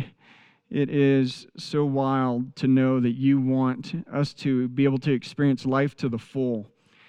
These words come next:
And <laughs> like, like most tourists that show up here in Colorado this time of year, can't even begin to fathom everything that you have for us.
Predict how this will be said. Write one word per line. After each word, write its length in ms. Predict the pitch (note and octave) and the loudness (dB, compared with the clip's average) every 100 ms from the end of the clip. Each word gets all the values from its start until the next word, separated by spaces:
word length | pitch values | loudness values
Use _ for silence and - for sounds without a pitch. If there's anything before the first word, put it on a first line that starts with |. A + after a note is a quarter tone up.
| _ _ _ _ | _ _ _ _
And 500 | - B2+ B2+ A#2+ A#2+ B2 F3 A2+ - D#3+ F#3 | 0 4 4 4 4 6 6 4 -4 -10 -10
<laughs> 200 | F3 - | -10 -2
like, 300 | C3+ C3+ - | 2 2 2
like 220 | C#3+ D#3+ | 2 2
most 340 | F3+ E3+ F3 | 4 4 4
tourists 300 | - F3+ F#3 | 4 2 2
that 120 | - D#3 | -2 -4
show 200 | F3 F3 | 0 0
up 120 | E3+ | 2
here 140 | F3+ | 2
in 80 | F3+ | 4
Colorado 480 | F#3 E3+ F3 F3 F3+ | 4 2 4 2 2
this 200 | E3+ - | -2 -2
time 200 | F3 E3 | 0 0
of 60 | |
year, 320 | D#3+ E3+ F3+ - - - _ _ _ - _ _ _ - | 2 2 2 -2 -16 -20 _ _ _ -20 _ _ _ -10
can't 300 | - D#3 D3 | 0 2 4
even 280 | C3+ C3 A#2+ | 4 4 2
begin 540 | A#2+ A#2 A#2+ A2+ A2 | 0 -2 0 0 0
to 160 | G#2 A2+ | -2 -6
fathom 600 | - A2+ G#2 G#2 G2+ G#2 _ _ _ _ _ _ _ _ _ _ _ _ | -4 -6 -4 -4 -6 -10 _ _ _ _ _ _ _ _ _ _ _ _
everything 480 | - C3 B2+ A#2+ A#2+ | -2 0 0 2 2
that 80 | A2 | 2
you 120 | A2+ | 0
have 260 | G#2+ G#2 G2+ | -2 -2 -6
for 260 | - G#2 G2 | -8 -6 -6
us. 320 | G2+ - | -6 -10